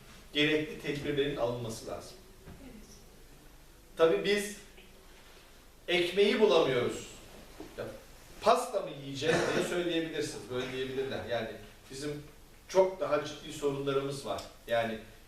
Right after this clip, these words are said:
Speaker 1: yemek problemimiz var, tedavi problemimiz var, işte barınma problemimiz var. Ama siz de bize diyorsunuz ki, "Ya bağımsız yaşam" falan diyorsunuz. "Bunlar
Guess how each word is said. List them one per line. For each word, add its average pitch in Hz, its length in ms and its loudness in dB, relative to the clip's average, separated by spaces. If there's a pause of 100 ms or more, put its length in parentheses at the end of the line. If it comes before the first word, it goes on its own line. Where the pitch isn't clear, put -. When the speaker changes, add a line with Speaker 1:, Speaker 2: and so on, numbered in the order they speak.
(420)
Speaker 1:
yemek 151 440 2
problemimiz 110 640 -2
var, - 180 2 (580)
tedavi 143 500 6
problemimiz 117 680 -2
var, 104 200 6 (520)
işte 127 260 -6
barınma 147 480 6
problemimiz 113 580 -4
var. - 180 6 (840)
Ama 151 420 2 (180)
siz 139 200 -12
de 151 120 -4
bize 151 200 -6
diyorsunuz - 440 -6
ki, 135 240 -4 (360)
"Ya 127 240 2
bağımsız 139 480 4
yaşam" 135 340 0
falan 127 380 0
diyorsunuz. - 240 -8 (140)
"Bunlar 151 300 4